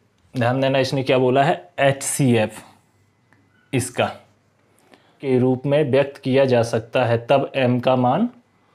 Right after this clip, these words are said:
होगा। अब हमको एम का मान निकालना है, इसमें क्या होगा? इसने एचसीएफ़ दिया है, इसका एचसीएफ़ इसके मान के बराबर है, तब हम देखते हैं। चलिए दोस्तों, तो हम इसको भी कैलकुलेट करते हैं।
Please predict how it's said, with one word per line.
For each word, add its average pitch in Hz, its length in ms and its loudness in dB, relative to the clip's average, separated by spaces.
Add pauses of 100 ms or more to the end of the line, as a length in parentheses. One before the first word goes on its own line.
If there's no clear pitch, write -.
(240)
होगा। 123 260 4
अब 127 240 -2
हमको 156 320 0
एम 143 260 0
का 156 140 2
मान 139 240 2
निकालना 127 400 0
है, 131 160 -2
इसमें 165 420 -2 (800)
क्या 143 160 2
होगा? 117 260 4
इसने 151 260 0
एचसीएफ़ 156 540 2
दिया 117 220 2
है, 131 100 4
इसका 135 260 0
एचसीएफ़ 117 580 0 (720)
इसके - 280 -6
मान 120 240 -2
के 170 120 -2
बराबर 110 380 -2
है, 110 140 -14 (100)
तब 131 120 2
हम 117 160 0
देखते 104 300 -4
हैं। 113 160 -10 (1000)
चलिए 135 240 -2
दोस्तों, 139 320 -4
तो 123 60 -6
हम 131 120 -2
इसको 120 220 -4
भी 135 120 -4
कैलकुलेट 131 480 -2
करते 123 320 -2
हैं। 120 200 -6